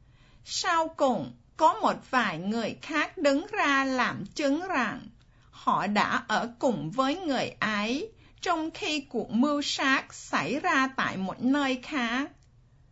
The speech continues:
Vậy thì chứng tỏ rằng người ấy không có phạm tội này, tại vì một người không thể hiện diện ở hai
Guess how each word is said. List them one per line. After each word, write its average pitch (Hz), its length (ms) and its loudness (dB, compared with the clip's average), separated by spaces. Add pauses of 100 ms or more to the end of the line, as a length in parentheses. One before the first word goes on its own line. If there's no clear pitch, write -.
(460)
Vậy 233 440 -2
thì 226 220 0
chứng 330 520 -2
tỏ 196 240 0
rằng 240 380 -2 (300)
người 262 400 2
ấy 254 480 0
không 311 300 -4
có 311 220 0
phạm 202 460 -4
tội 175 320 -4
này, 202 500 -4 (760)
tại 202 260 2
vì 220 280 -2
một 185 280 -4
người 233 560 0
không 330 280 -6
thể 262 320 -2 (100)
hiện 190 300 0
diện 180 460 -4 (100)
ở 170 160 0
hai 302 400 -2